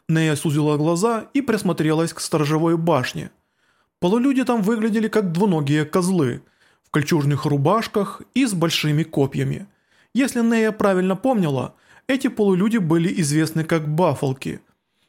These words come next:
Они были полулюдьми, жившими в горных регионах, а их ноги были столь же выносливы, как и ноги горных козлов, что делали их, э, грозными воинами.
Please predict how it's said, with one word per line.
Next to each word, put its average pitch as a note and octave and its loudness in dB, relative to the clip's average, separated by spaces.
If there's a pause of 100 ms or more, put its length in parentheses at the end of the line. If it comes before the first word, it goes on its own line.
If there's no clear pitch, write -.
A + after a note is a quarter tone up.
Они E3 2
были E3+ 2
полулюдьми, F3+ 2 (180)
жившими A#3+ 0
в G#3 -2
горных D#3 0
регионах, D3 0 (340)
а D3+ 0
их C#3+ 0
ноги E3 0 (280)
были A#3+ 2
столь G#3+ 0
же C#3+ 0
выносливы, G#3+ 0
как G#3+ -4
и G#3+ 0
ноги F3+ 0
горных C#3+ 0
козлов, E3+ 0 (360)
что C4 -2
делали A#3 0
их, G3 -2
э, F#3+ 0
грозными F3 0
воинами. C#3 -2